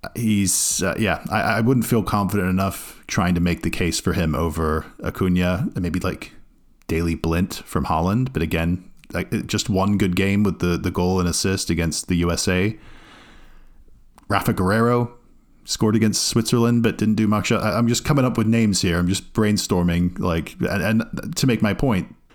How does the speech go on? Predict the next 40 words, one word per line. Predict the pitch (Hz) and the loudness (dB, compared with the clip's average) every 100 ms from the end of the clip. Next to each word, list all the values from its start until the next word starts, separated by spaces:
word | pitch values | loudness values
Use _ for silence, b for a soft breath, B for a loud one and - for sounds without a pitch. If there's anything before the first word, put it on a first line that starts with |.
| b | b
no, | 135 156 | 2 2
none | 143 143 156 | 2 2 2
of | 127 | 4
them | 135 127 | 4 4
have | 117 113 | 4 2
had | 113 117 | 2 0
great | 113 120 113 | 2 2 2
tournaments. | 120 104 82 - - - | 2 2 2 -2 -4 0
You | |
know, | 107 | 2
they've | 107 95 | 2 2
had | 117 104 - | 0 -2 0
good | 131 113 | 0 2
moments, | 127 135 95 87 - - | 2 2 2 2 -2 -6
but | - 90 | -2 2
not | 107 - | 2 2
great | 104 92 | 2 2
tournaments | - 101 90 82 98 | 2 2 2 2 0
overall. | 85 90 92 107 | 0 2 2 2
And | 87 | 0
Acuna | 85 - 92 90 | -2 0 2 2
is | 85 | 2
the | - | 0
left | 85 90 - | 0 0 0
back | 87 82 | -2 0
who | - | -4
played | 78 92 87 | -2 0 0
well | 85 85 85 | 2 2 0
for | - 82 | -2 -2
the | 82 - - | -2 -6 -12
team | - 87 | -2 0
that | 90 | 2
won | 117 127 | 2 0
it. | - | -2
So, | - 87 | -4 -2
yeah, | 120 57 - B B B | 0 -2 -8 B B B
let's | B | B
go | - | 0
Marcos | 104 107 110 95 | 4 4 2 0
Acuna. | 101 85 69 - | -2 -2 -2 -4